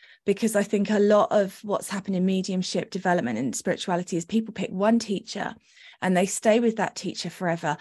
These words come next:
And that doesn't mean that teacher's bad, but I think we need a varied diet. And there is opinion in mediumship, but there is no fact. There is how you work, there is how I work, there'll be crossovers, there'll be things that perhaps we don't do the same way.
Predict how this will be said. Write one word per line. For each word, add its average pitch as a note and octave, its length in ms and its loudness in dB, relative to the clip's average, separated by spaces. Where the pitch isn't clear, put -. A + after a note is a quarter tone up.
And A3 160 8
that B3+ 160 4
doesn't C#4 240 2
mean D4+ 180 2
that C4+ 120 0
teacher's A3 420 -6
bad, E3 560 -6
but A3 160 -4
I A3+ 140 2
think B3+ 400 -2
we A3 140 0
need F#3 400 -2
a F#3+ 80 0
varied E3+ 560 0
diet. - 600 -4
And G#3+ 400 4
there A#3 280 6
is C4 280 0
opinion G#3+ 680 0
in E3+ 200 -6
mediumship, E3+ 880 -6
but G#3 160 -2
there G#3+ 160 2
is A3 200 4
no F#3+ 180 0
fact. - 640 -12
There G#3+ 240 8
is G#3 120 2
how G#3 160 -2
you G#3 260 2
work, B3+ 480 0
there F3+ 160 0
is F3+ 140 -4
how F3+ 300 -2
I F#3+ 120 2
work, A3 460 -2
there'll E3+ 160 2
be F3 100 -4
crossovers, B3+ 840 -2
there'll A#3 160 6
be A3+ 120 0
things A3 360 2
that - 140 -10
perhaps A3+ 320 -4
we B3 120 2
don't C#4 280 2
do E3 160 -4
the - 100 -10
same F3+ 300 -8
way. - 180 -6